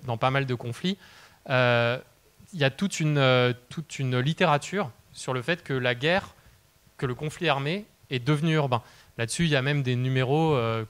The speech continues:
que je, que tu pourrais retrouver qui parlent de, de, enfin, des numéros de revues, euh, genre de revues militaires, quoi, qui parlent de comment faire la guerre en milieu urbain, qu'est-ce que ça change à la tactique, qu'est-ce que ça change à la stratégie.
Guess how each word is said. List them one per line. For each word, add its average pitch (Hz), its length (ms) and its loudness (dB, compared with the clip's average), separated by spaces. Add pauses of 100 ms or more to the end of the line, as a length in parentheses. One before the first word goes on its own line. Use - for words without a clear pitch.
(160)
que 117 180 -6
je, 110 320 -6
que 117 140 -10
tu 117 160 -14
pourrais 120 260 0
retrouver 123 480 0
qui 123 300 -10
parlent 143 380 2
de, 117 200 -2 (460)
de, 107 200 -4
enfin, 131 120 -2
des 120 120 0
numéros 127 300 0
de 135 60 -8
revues, 135 400 -2
euh, 123 160 -2
genre 110 240 -6 (200)
de 127 60 -10
revues 120 220 -6
militaires, 127 420 -2
quoi, 190 140 -6 (380)
qui - 120 -20
parlent 151 240 2
de 139 160 2 (140)
comment 156 320 2
faire 151 200 0
la 135 120 2
guerre 147 180 2
en 151 80 2
milieu 123 240 -2
urbain, 123 340 0
qu'est-ce 143 160 -4
que - 80 -8
ça 123 140 -2
change 139 240 -2
à 135 80 2
la 117 100 0
tactique, 160 540 -4
qu'est-ce - 160 -6
que - 60 -14
ça 120 140 -6
change 127 200 -6
à 123 40 0
la 120 80 0
stratégie. 127 500 -2